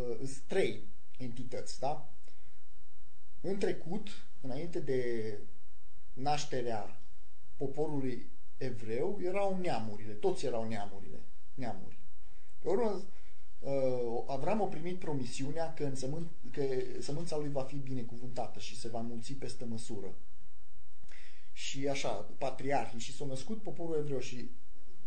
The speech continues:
pe lume au început să existe două entități, Israel, sau poporul evreu,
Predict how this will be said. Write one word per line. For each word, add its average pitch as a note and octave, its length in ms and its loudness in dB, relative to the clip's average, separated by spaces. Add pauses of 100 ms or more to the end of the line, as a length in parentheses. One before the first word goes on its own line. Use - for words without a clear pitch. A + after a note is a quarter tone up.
(120)
pe C3+ 120 0
lume A3 520 0 (300)
au - 220 -2
început F3+ 360 0
să F3+ 100 0
existe F3 400 -2
două E3+ 360 2
entități, - 680 0 (300)
Israel, D#3 680 0 (880)
sau A#2 180 0
poporul C#3+ 440 0
evreu, A#2+ 480 0